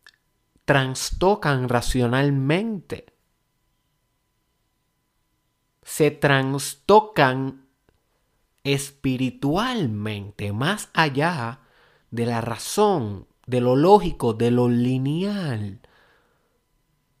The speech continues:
De las causas y efectos lineales.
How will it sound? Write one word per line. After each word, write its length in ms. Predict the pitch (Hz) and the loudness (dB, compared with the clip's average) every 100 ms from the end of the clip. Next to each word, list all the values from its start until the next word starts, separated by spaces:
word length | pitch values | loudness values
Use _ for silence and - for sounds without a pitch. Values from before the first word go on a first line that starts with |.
| _ _ _ _ _ _ _ _ _ _ _ _ _ _ _ _ _ _ _ _ _ _ _ _ | _ _ _ _ _ _ _ _ _ _ _ _ _ _ _ _ _ _ _ _ _ _ _ _
De 140 | 127 143 | -2 0
las 160 | 139 | 0
causas 720 | - 165 180 196 - 190 170 - | -6 0 2 2 0 0 0 0
y 120 | 151 | -2
efectos 1040 | 147 - - 202 202 _ _ 117 - - - | -2 -4 -2 -2 -4 _ _ -10 -10 -16 -10
lineales. 1300 | 131 139 143 147 156 180 185 175 131 - - - _ | -4 -2 0 -2 -2 -4 -4 -6 -8 -12 -20 -20 _